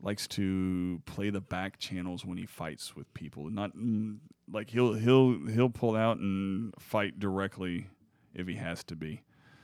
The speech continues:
Um, but he also likes to manipulate a bit. Um,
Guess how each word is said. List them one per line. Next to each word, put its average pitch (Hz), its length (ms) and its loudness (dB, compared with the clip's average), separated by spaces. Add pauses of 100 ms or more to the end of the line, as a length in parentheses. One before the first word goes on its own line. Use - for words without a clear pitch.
(500)
Um, 85 560 -8 (800)
but - 100 -4
he 101 80 2
also 123 320 4
likes 107 300 0
to - 100 -4 (560)
manipulate 85 1040 -4 (960)
a 160 40 -10
bit. - 380 -12 (1900)
Um, - 480 -10